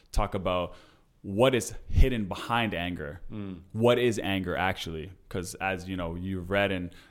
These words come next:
Speaker 1: I've read too, is that, like, anger is a secondary emotion,
Speaker 2: Mm.
Speaker 1: right? So there's a lot of layers underneath, but that's what we choose to express. And that expression of anger is a big problem.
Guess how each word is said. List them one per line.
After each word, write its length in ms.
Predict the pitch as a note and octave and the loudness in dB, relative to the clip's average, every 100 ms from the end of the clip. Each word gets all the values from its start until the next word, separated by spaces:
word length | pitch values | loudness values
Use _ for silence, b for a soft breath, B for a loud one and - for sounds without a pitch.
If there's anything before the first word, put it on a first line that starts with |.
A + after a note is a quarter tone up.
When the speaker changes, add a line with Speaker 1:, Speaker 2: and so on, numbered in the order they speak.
| - | -6
Speaker 1:
I've 220 | F#2 F2+ | -4 -2
read 180 | F#2+ F2+ | -2 -2
too, 220 | B2 G#2 | -2 0
is 120 | F#2 | -2
that, 140 | F#2+ E2+ | -2 -4
like, 140 | F#2+ | -4
anger 240 | G#2 G2 G2 | -4 -2 -4
is 120 | F2 | -6
a 40 | |
secondary 540 | - F#2 F#2 F2+ F2 F2 | -6 -6 -6 -6 -4 -4
emotion, 540 | F#2 G#2+ - D#2 F2 - | -2 -2 -4 -10 -14 -14
Speaker 2:
Mm. 200 | G2+ F2+ E2 _ _ - | -12 -12 -14 _ _ -2
Speaker 1:
right? 260 | F#2 G#2 - | 0 0 0
So 100 | G2 | -2
there's 140 | F#2+ | -2
a 60 | F#2 | 0
lot 260 | G2 G#2 | 2 0
of 100 | G2 | 0
layers 340 | G2 G2 F#2+ F#2 | -2 -2 -2 -4
underneath, 600 | F2+ F2+ F2+ A#2 A#2 - | -6 -6 -2 -2 -2 -6
but 140 | F#2+ | -4
that's 240 | G2+ G#2+ G#2+ | -2 -2 -2
what 140 | F#2 | -4
we 100 | F#2+ | -6
choose 340 | - - F#2+ | -6 -6 -6
to 160 | - - | -6 -10
express. 720 | D#2 - - G#2+ E2 - - - | -8 -6 -2 0 0 -6 -8 -8
And 160 | G2 | -6
that 120 | F#2+ F2 | -4 -4
expression 520 | - - D3 C#3 G#2+ | -6 0 0 0 -2
of 120 | F2+ | -2
anger 360 | F#2+ F#2+ F#2 E2+ | -4 -6 -6 -6
is 140 | F2 | -8
a 40 | F2 | -8
big 260 | F2 E2 | -10 -12
problem. 480 | - A2 A2 F#2 E2 | -6 -4 -4 -6 -10